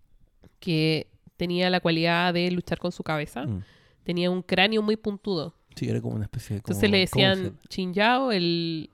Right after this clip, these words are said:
Speaker 1: eh, The Drill. Qin Yao, el
Speaker 2: El taladro.
Speaker 1: taladro. <laughs> Y le tiene mucha bronca a Garp, porque Garp una vez le pegó tan fuerte en la cabeza
Speaker 2: Que le hundió.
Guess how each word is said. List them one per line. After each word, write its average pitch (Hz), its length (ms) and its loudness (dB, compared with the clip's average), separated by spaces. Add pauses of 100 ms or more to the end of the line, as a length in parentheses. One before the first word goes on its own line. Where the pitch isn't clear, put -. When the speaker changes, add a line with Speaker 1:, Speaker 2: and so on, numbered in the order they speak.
(200)
Speaker 1:
eh, 170 440 -6
The 165 80 0
Drill. 190 340 0 (580)
Qin 180 220 -8
Yao, 190 320 2
el 180 220 0
Speaker 2:
El 160 160 0
taladro. 104 400 -2 (260)
Speaker 1:
taladro. 156 460 -4 (1160)
<laughs> - 500 0
Y - 80 -2
le 214 140 6
tiene 220 220 2
mucha 214 280 2
bronca 226 340 2
a - 20 0
Garp, 226 260 0 (840)
porque 190 300 -2
Garp 208 260 2
una 208 160 2
vez 214 160 4
le 208 100 0
pegó 196 220 0
tan 220 160 0
fuerte - 360 -2
en 277 60 0
la 277 60 -4
cabeza 262 520 -2 (120)
Speaker 2:
Que - 120 -6
le 123 100 4
hundió. - 180 2